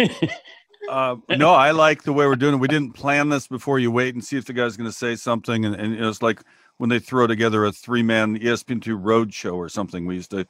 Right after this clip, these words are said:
Speaker 2: what would
Speaker 1: Are you try-, hoping to get a headline out of this podcast?
Speaker 2: Not at all.
Speaker 1: And, and, like, a tease that says, "Oh my God"?
Speaker 2: No, I,
Speaker 1: Oh.
Speaker 2: we, we have a list of famous people I know, and you guys were on there. And then I was like, "Wait a minute, why not together?" I don't think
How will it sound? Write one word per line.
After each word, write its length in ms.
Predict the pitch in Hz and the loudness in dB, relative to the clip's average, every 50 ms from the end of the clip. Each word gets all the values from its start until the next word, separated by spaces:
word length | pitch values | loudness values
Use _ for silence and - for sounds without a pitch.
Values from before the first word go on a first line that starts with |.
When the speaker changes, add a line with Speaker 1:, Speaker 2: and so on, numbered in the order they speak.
| _ _ _ _ _ | _ _ _ _ _
Speaker 2:
what 180 | _ - 139 143 | _ -10 -8 -8
would 160 | 143 139 123 | -10 -4 0
Speaker 1:
Are 100 | 139 151 | 0 2
you 220 | 165 180 226 190 175 | 4 4 2 2 -2
try-, 300 | - - 190 196 208 - - | -2 2 2 2 2 2 2
hoping 280 | 160 180 170 170 175 | 0 2 2 2 2
to 80 | 160 147 | 2 2
get 140 | 135 143 123 | 2 2 2
a 100 | 98 80 | 2 0
headline 600 | - - - 123 127 120 135 135 135 135 135 127 | -2 -2 0 0 2 2 2 2 2 2 2 2
out 180 | 123 127 127 | 2 2 2
of 80 | 127 123 | 2 2
this 180 | 123 123 120 - | 0 0 -2 -2
podcast? 540 | - 139 123 127 127 117 - 127 123 120 | -2 0 0 0 0 0 0 0 2 4
Speaker 2:
Not 140 | 120 120 123 | 4 4 4
at 80 | 110 98 | 2 4
all. 160 | 95 98 101 | 4 4 4
Speaker 1:
And, 160 | 92 85 78 - - | 4 2 -4 -6 -6
and, 160 | 90 92 - - - - - | -6 -6 -6 -8 -16 -6 -4
like, 160 | 113 127 127 | -2 0 0
a 80 | 98 | -2
tease 600 | 87 - - - - 131 127 131 127 127 127 110 | -4 -4 -10 -6 -2 0 0 2 2 0 0 -2
that 180 | 101 110 104 - | -2 -4 -4 -4
says, 340 | - - 110 110 104 98 87 | -4 -2 0 0 2 2 2
"Oh 140 | 113 120 127 | 0 0 2
my 220 | 123 113 107 107 | 2 2 2 2
God"? 260 | 101 107 107 113 113 - | 2 2 2 0 0 2
Speaker 2:
No, 380 | 117 147 190 202 - - - _ _ _ | 2 4 4 4 4 2 -4 _ _ _
I, 300 | 104 117 127 135 139 120 - _ - | 0 2 4 4 2 0 -4 _ -16
Speaker 1:
Oh. 80 | 104 - - _ | -16 -16 -10 _
Speaker 2:
we, 180 | - 135 147 147 | 0 2 2 2
we 200 | 117 127 135 139 | 2 4 2 4
have 180 | 143 143 135 | 4 4 2
a 20 | 135 | 2
list 360 | 123 120 135 151 143 - - | 2 4 4 4 2 0 -2
of 140 | 135 117 101 | -4 -4 -6
famous 440 | - - - 143 143 143 135 135 - | -6 0 2 2 4 4 0 -2 -2
people 320 | - 160 165 - 160 135 | -2 -2 -2 0 0 0
I 80 | 127 117 | 2 2
know, 260 | 117 117 120 131 139 | 2 2 4 4 2
and 140 | 131 120 120 | 2 2 0
you 80 | 123 | 0
guys 240 | 117 131 123 110 107 | 2 2 0 0 0
were 100 | 117 120 | 2 2
on 160 | 127 143 139 | 4 4 4
there. 240 | 131 117 113 120 123 | 2 2 2 0 0
And 160 | 104 110 110 | 0 0 0
then 100 | 120 120 | 2 2
I 60 | 120 | 2
was 140 | 117 110 101 | 2 2 2
like, 220 | 120 113 110 92 - _ _ | 0 0 0 -2 -6 _ _
"Wait 100 | 127 160 | 0 2
a 20 | 175 | 2
minute, 200 | 147 104 82 - _ _ _ _ _ _ | 2 0 -2 -4 _ _ _ _ _ _
why 140 | 92 110 131 | -2 2 4
not 240 | 147 151 139 - | 4 2 2 0
together?" 520 | - 113 90 78 - 107 143 165 151 101 101 | -6 -10 -8 -2 0 2 2 4 4 2 2
I 40 | 107 | 2
don't 180 | 123 131 - | 2 0 -2
think 240 | - 127 113 - - | -4 -6 -6 -6 -12